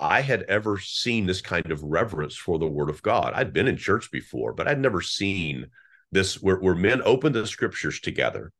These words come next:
and they searched the scriptures. They had someone that would study and present, but they all approached the scriptures with the same attitude. And they didn't explain this to me. It was, it was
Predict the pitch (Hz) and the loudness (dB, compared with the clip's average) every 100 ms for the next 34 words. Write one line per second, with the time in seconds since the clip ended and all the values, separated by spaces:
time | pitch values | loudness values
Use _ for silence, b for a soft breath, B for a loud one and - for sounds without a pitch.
0 | _ _ _ _ _ _ - 98 87 - | _ _ _ _ _ _ 0 2 2 0
1 | - 151 - - - - 101 95 - 104 | 2 2 0 -6 -8 -8 -8 -2 0 0
2 | 80 76 82 110 110 - 120 113 95 78 | 0 0 2 2 0 0 4 4 4 0
3 | 76 - 107 107 104 82 82 76 87 85 | -6 0 2 4 2 -2 -6 -6 2 2
4 | 73 - 73 95 - 104 139 131 127 120 | 2 -2 -2 0 4 6 6 4 2 0
5 | 117 - 101 - 110 92 87 76 92 92 | 0 -4 -10 -2 -2 -2 -4 -4 -2 -2
6 | 104 - 123 101 117 117 - 67 73 104 | -2 2 2 4 2 2 -2 -4 -2 2
7 | 156 196 95 - - 113 131 - - 73 | 4 4 2 -2 0 2 2 -4 -6 -4
8 | 92 95 - 95 78 | -2 -4 -2 -4 -4